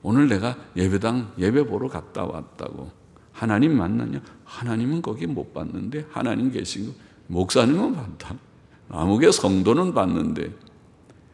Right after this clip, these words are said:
하나님은 보지 못하고 사람만 보고 왔다 가는 우리가 아닌가 싶은데, 그러나 하나님은,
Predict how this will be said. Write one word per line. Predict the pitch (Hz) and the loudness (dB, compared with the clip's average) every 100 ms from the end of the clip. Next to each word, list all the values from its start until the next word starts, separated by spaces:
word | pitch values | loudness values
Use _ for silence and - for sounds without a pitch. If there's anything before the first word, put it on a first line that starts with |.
| - - | -20 -6
하나님은 | - 143 160 165 226 170 | 4 8 10 8 6 4
보지 | 135 123 | 2 2
못하고 | 127 95 95 95 92 82 78 - - | 2 2 2 4 4 4 2 -6 -14
사람만 | - 98 101 110 151 | -2 2 4 4 4
보고 | 135 98 123 120 - | 2 2 0 -2 -6
왔다 | 101 87 101 | -8 -2 -2
가는 | 87 85 101 | 0 0 0
우리가 | 123 87 73 85 80 | -2 -4 -4 -4 -6
아닌가 | 76 76 73 | -6 -6 -8
싶은데, | - - - 73 76 98 - _ - - _ _ - - | -10 -14 -14 -12 -12 -14 -20 _ -20 -20 _ _ -20 -6
그러나 | 101 82 76 92 117 - - | 0 0 0 -4 -8 -14 -20
하나님은, | - - 92 85 78 80 73 | -8 -2 0 0 -2 -4 -6